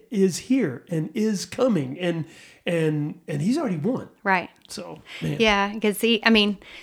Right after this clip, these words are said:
Speaker 2: be careful because he's tricky and he's a liar, but he
Speaker 1: Yeah.
Speaker 2: who is within us is greater
Speaker 1: That's
Speaker 2: than he who is
Speaker 1: exactly.
Speaker 2: in the world.
Speaker 1: Yeah.
Speaker 2: And, um, that, that life is now, you know,
Speaker 1: Mm-hmm.
Speaker 2: that, that victory is now.
Speaker 1: Right.
Speaker 2: Not,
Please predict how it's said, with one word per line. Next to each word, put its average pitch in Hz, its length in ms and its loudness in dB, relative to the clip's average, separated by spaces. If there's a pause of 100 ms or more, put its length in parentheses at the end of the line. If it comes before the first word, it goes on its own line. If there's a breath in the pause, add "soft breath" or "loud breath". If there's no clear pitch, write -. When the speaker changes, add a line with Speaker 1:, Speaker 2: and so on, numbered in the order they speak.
Speaker 2:
be 277 80 2
careful 254 440 2
because 220 320 -2
he's 208 160 -2
tricky 208 360 -2
and 196 100 -2
he's 185 100 -4
a 190 60 -4
liar, 185 260 0
but 180 380 -4
he - 160 0
Speaker 1:
Yeah. 220 60 4
Speaker 2:
who 233 180 4
is 220 120 -2
within 196 280 0 (100)
us 208 160 -6
is 190 200 -4
greater 196 440 -2
Speaker 1:
That's 190 180 0
Speaker 2:
than 196 80 2
he 214 80 6
who 208 140 2
is 196 160 0
Speaker 1:
exactly. 214 260 -8
Speaker 2:
in 202 120 0
the 196 80 0
world. 196 480 2
Speaker 1:
Yeah. 208 80 -2
Speaker 2:
And, 190 380 2 (560 loud breath)
um, 190 440 2 (640)
that, 233 320 4
that 214 180 4
life 214 240 0
is 180 120 0
now, 180 460 -2
you 233 100 4
know, 220 100 6
Speaker 1:
Mm-hmm. 202 80 2
Speaker 2:
that, 196 300 4
that 202 220 4
victory 220 380 0
is 220 340 -2
now. 160 380 -4 (120)
Speaker 1:
Right. 127 240 -6 (320)
Speaker 2:
Not, 214 340 4